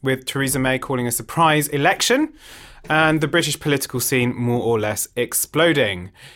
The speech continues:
You can find coverage of the forthcoming election on novara media dot com, including a conversation with Matt Zarb-Cousin, the former press officer for the Labour leader's office,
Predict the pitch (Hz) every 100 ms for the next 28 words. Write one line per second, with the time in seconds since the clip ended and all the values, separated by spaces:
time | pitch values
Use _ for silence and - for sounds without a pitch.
0 | - _ 143 175 170 170 156 156 156 156
1 | 190 156 131 - 147 135 - 131 127 113
2 | 131 131 - 180 175 127 127 127 123 135
3 | 127 127 123 117 127 123 - 160 180 220
4 | - - - _ 160 165 214 208 202 190
5 | 180 170 165 151 156 139 160 - 131 151
6 | 147 143 - 175 175 226 247 - _ -
7 | 131 151 139 - 165 - 156 143 131 175
8 | 185 - 123 127 131 127 123 120 117 131
9 | 147 190 190